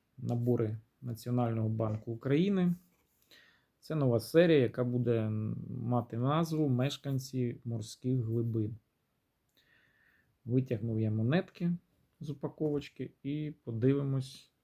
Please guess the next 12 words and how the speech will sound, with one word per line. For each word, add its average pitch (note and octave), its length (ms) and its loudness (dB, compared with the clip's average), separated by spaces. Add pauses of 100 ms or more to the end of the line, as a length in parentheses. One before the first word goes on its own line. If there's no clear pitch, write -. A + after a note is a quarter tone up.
трошки B2 440 -4
їх A#2+ 200 0
ближче. A#2 640 2 (1700)
Перша C3 340 -6
монетка C#3 640 -2
у A#2+ 120 0
нас B2+ 540 -2
зображення C#3 1120 0 (1500)
рак-самітник. - 1500 -2 (2750)
Ось A2 280 -10
він. G2+ 180 -16 (1500)
Рак. B2+ 520 -6